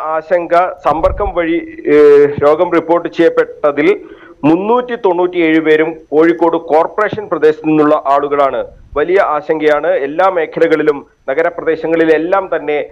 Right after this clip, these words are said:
കോവിഡിന്റെ അതിരൂക്ഷ വ്യാപനം നടക്കുന്നു എന്നുള്ളതാണ് ഏറ്റവും പ്രധാനപ്പെട്ടത്. ഇതിൽ തന്നെ ഒളവണ്ണ, ഫറൂഖ് എന്നിവിടങ്ങളിൽ നാൽപത്തിമൂന്നും നാൽപത്തിരണ്ടും കേസുകൾ റിപ്പോർട്ട് ചെയ്തിട്ടുണ്ട്. ഏഹ്, തിരുവള്ളൂരിൽ ഇരുപത്തിയൊൻപത്, മണിയൂർ ഇരുപത്തിയൊൻപത്,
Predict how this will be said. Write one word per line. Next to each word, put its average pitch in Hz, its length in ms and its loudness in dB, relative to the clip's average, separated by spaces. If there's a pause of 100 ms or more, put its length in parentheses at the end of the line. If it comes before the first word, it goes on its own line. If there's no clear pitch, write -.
(120)
കോവിഡിന്റെ 147 760 0
അതിരൂക്ഷ 156 840 -4
വ്യാപനം 156 640 0
നടക്കുന്നു 151 400 -2 (120)
എന്നുള്ളതാണ് 143 440 -2
ഏറ്റവും 143 520 -6
പ്രധാനപ്പെട്ടത്. 139 640 -2 (320)
ഇതിൽ 170 320 2
തന്നെ 165 280 0 (480)
ഒളവണ്ണ, 175 480 0 (720)
ഫറൂഖ് 180 500 0 (300)
എന്നിവിടങ്ങളിൽ 160 580 -2 (120)
നാൽപത്തിമൂന്നും 165 800 -4 (100)
നാൽപത്തിരണ്ടും 160 680 0
കേസുകൾ 151 380 0
റിപ്പോർട്ട് 156 320 0
ചെയ്തിട്ടുണ്ട്. 147 440 0 (540)
ഏഹ്, 139 220 -2
തിരുവള്ളൂരിൽ 165 580 0
ഇരുപത്തിയൊൻപത്, 160 640 2 (100)
മണിയൂർ 165 460 -2
ഇരുപത്തിയൊൻപത്, 156 680 2